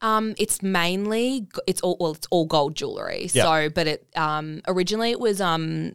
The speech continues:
Speaker 1: sterling silver with gold plating, but I've
Speaker 2: Yeah.
Speaker 1: kind of stepped to, like, um, steel based with gold plating just 'cause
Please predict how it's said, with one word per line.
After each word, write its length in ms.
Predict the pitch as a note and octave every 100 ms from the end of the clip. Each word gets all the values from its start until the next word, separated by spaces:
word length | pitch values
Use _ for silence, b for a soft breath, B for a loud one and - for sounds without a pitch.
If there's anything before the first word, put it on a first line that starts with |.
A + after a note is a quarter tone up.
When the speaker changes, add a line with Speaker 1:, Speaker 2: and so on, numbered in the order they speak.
| -
Speaker 1:
sterling 460 | - F3 D#3 D#3 D#3
silver 420 | - D#3 D#3 D#3
with 160 | D#3+
gold 260 | E3 D#3 D#3
plating, 460 | - E3 E3 G#3 A#3
but 120 | E3+
I've 60 | A#2+
Speaker 2:
Yeah. 80 | -
Speaker 1:
kind 260 | D#3 D#3
of 240 | E3 E3 - b b -
stepped 640 | - - F3 - - - -
to, 80 | D#3+
like, 360 | D#3 D3+ D3+ -
um, 400 | D#3 D3+ D3+ D#3
steel 560 | - - F3 D3+ D#3+
based 400 | D#3+ D3+ D#3 -
with 140 | F3 E3
gold 260 | E3 E3+
plating 420 | - F3 F3 B3+ C4+
just 220 | E3 -
'cause 420 | F#3 F3 E3+